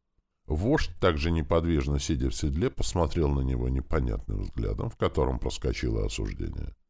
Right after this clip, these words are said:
«Всем оставаться в строю», — бросил он. «Поеду, поговорю с горожанами». «Я с тобой, вождь, одному нельзя», — вскинулся бегущий.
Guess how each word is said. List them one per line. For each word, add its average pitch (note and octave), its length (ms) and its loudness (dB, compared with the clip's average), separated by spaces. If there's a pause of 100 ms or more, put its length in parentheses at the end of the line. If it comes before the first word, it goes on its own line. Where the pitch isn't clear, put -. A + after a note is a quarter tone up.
(680)
«Всем D3 460 6
оставаться A2+ 560 6
в - 40 -2
строю», — D#2+ 420 4
бросил A#1+ 440 -2
он. A1 160 -4 (240)
«Поеду, G#2 440 8
поговорю E2 540 4
с C2 80 -2
горожанами». D2 760 0 (680)
«Я F#2+ 220 4
с - 60 -2
тобой, C3 320 8
вождь, E2 300 2
одному G#2 360 4
нельзя», — A2+ 540 4
вскинулся - 560 -2
бегущий. A1 600 -6